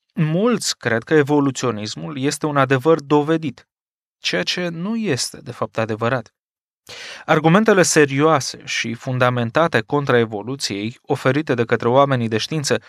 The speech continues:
sunt pur și simplu ignorate. Nu vreau să discut acum argumentele pro și contra evoluției. Nu acesta este scopul meu. Dar acest subiect a reprezentat o atracție pentru mine încă de la vârsta de șaisprezece ani.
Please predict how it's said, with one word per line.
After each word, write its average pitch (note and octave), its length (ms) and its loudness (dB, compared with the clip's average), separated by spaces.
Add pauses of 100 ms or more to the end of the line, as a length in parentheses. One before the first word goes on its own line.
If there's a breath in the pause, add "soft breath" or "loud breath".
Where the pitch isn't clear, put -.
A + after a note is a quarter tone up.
(160 loud breath)
sunt - 280 -6
pur C3 160 0
și - 120 -6
simplu A#2 280 -6
ignorate. B2+ 580 -4 (960 loud breath)
Nu A3 80 0
vreau E3 160 6
să C#3 140 2
discut C3 320 0
acum B2 260 0
argumentele A2+ 560 0
pro A#2+ 320 0
și A2 300 -8
contra A#2+ 400 0
evoluției. G#2 680 -10 (200)
Nu C#3+ 140 -4
acesta A2+ 320 -4
este G#2+ 180 -6
scopul A#2+ 360 -4
meu. C3+ 220 0 (360 loud breath)
Dar D#3 280 2
acest D#3 360 2
subiect C#3+ 460 0
a A2 80 2
reprezentat B2 600 0
o C#3 60 4
atracție C#3+ 440 0
pentru A2+ 260 -8
mine C#3+ 200 -4
încă C#3+ 180 -4
de C3 80 0
la B2+ 120 4
vârsta C3 360 -2
de C3+ 120 -6
șaisprezece A#2 720 -4
ani. G#2 260 -10